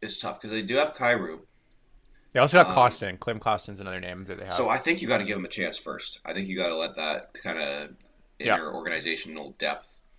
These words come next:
Speaker 1: play out and see if they're ready. If not, what, what do you do to, f-, to fill the hole of Tarasenko? Like, how do you fill that?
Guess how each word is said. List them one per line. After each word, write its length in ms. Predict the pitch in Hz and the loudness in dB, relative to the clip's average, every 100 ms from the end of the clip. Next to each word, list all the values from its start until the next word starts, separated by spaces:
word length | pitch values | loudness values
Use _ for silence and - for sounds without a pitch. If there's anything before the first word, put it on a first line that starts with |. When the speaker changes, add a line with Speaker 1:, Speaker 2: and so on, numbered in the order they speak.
| _ _ - _ | _ _ -20 _
Speaker 1:
play 280 | - 90 76 | -6 -2 0
out 260 | 76 95 78 | 0 -2 -6
and 120 | 76 | -8
see 140 | 87 | -8
if 80 | 78 | -8
they're 140 | 73 | -10
ready. 400 | 71 76 90 95 - - _ - _ _ _ - _ _ - - - | -6 -4 -4 -8 -14 -20 _ -20 _ _ _ -20 _ _ -20 -20 -6
If 200 | 90 - | -6 -4
not, 460 | 85 82 98 - - _ _ - _ - _ - _ - - | -2 0 0 0 -10 _ _ -20 _ -20 _ -20 _ -16 -6
what, 220 | 123 - | -6 -4
what 140 | 95 | -4
do 60 | 139 | -2
you 80 | 156 | -2
do 200 | 101 113 | 0 0
to, 60 | 95 | 0
f-, 240 | - - | -6 -8
to 80 | 104 | -6
fill 240 | - 107 101 | 0 2 2
the 60 | |
hole 220 | 98 95 | 2 0
of 80 | 87 | 0
Tarasenko? 640 | - 82 - 80 76 65 - | -2 -2 -2 -6 -6 -10 -6
Like, 180 | 76 | -6
how 100 | 98 98 | -4 -2
do 80 | |
you 60 | 98 | -2
fill 220 | - 98 | -2 -4
that? 220 | 95 - | -4 -6